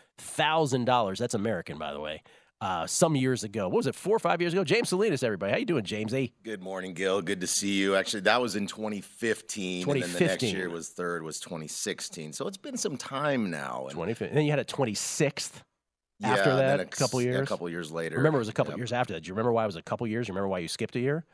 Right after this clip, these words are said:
Speaker 1: Because you came on this show every
Speaker 2: It's
Speaker 1: Friday,
Speaker 2: your
Speaker 1: and I
Speaker 2: fault.
Speaker 1: jinxed you.
Speaker 2: It's your fault,
Speaker 1: That's
Speaker 2: my
Speaker 1: exactly
Speaker 2: man.
Speaker 1: right.
Speaker 2: Yes.
Speaker 1: I know.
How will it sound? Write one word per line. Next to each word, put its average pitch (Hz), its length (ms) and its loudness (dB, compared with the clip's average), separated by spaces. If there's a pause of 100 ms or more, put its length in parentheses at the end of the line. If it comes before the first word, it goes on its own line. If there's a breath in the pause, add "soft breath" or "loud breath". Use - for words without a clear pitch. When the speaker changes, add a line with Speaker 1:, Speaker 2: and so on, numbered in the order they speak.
Speaker 1:
Because 92 320 -8
you 85 140 -14
came 101 340 -4
on 98 160 -2
this 92 180 -2
show 69 480 -6 (360)
every 82 380 -6
Speaker 2:
It's - 60 -8
Speaker 1:
Friday, 71 360 -2
Speaker 2:
your 76 140 -4
Speaker 1:
and 78 100 -6
I 73 60 -2
Speaker 2:
fault. 82 120 -6
Speaker 1:
jinxed 78 460 -8
you. 71 140 -8
Speaker 2:
It's 82 60 -8
your 95 260 0
fault, 85 360 0
Speaker 1:
That's 80 140 -10
Speaker 2:
my 78 80 -8
Speaker 1:
exactly 76 480 -6
Speaker 2:
man. 71 80 -8
Speaker 1:
right. 67 80 -6
Speaker 2:
Yes. - 180 -14 (180)
Speaker 1:
I 67 140 -10
know. 82 240 -12